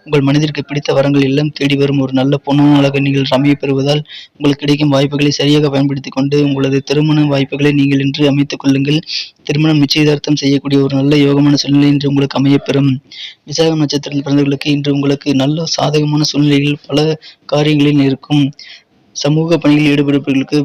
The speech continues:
சமூக தொண்டாற்றுபவர்களுக்கு இன்று மிகவும் நல்ல நாள். நீங்கள் இன்று சாதகமான சூழ்நிலைகளில் அமையப்பெறுவதால் மன மகிழ்ச்சியும் மற்றும் மன நிம்மதியும் பெறக்கூடிய யோகமான தினமாக அமையப்பெறுவீர்கள். இன்றைய தினத்தை மேலும் சிறப்பானதாக மாற்ற நீங்கள் அணிய வேண்டிய அல்லது பயன்படுத்த வேண்டிய உங்களின் அதிர்ஷ்ட நிறம்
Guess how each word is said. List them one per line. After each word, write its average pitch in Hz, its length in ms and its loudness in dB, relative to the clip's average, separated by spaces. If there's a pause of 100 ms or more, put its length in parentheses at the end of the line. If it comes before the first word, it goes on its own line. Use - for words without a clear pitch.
சமூக 151 380 -2
தொண்டாற்றுபவர்களுக்கு 143 880 -2
இன்று 143 220 0
மிகவும் 139 340 0
நல்ல 135 240 0
நாள். 135 280 2 (500)
நீங்கள் 147 320 2
இன்று 139 360 0
சாதகமான 147 640 0
சூழ்நிலைகளில் 143 600 2
அமையப்பெறுவதால் 139 680 -2 (840)
மன 147 160 0
மகிழ்ச்சியும் 147 640 0 (340)
மற்றும் 151 320 -6
மன 143 160 0
நிம்மதியும் 151 420 0
பெறக்கூடிய 139 380 -2
யோகமான 143 380 0
தினமாக 139 300 0
அமையப்பெறுவீர்கள். 135 680 -2 (840)
இன்றைய 151 200 0
தினத்தை 151 260 0
மேலும் 147 300 2
சிறப்பானதாக 147 540 -2
மாற்ற 135 340 -2
நீங்கள் 143 260 0
அணிய 156 200 0
வேண்டிய 151 260 2
அல்லது 143 200 -4
பயன்படுத்த 143 460 -4
வேண்டிய 139 200 2
உங்களின் 131 240 -2
அதிர்ஷ்ட 143 300 -2
நிறம் 147 320 2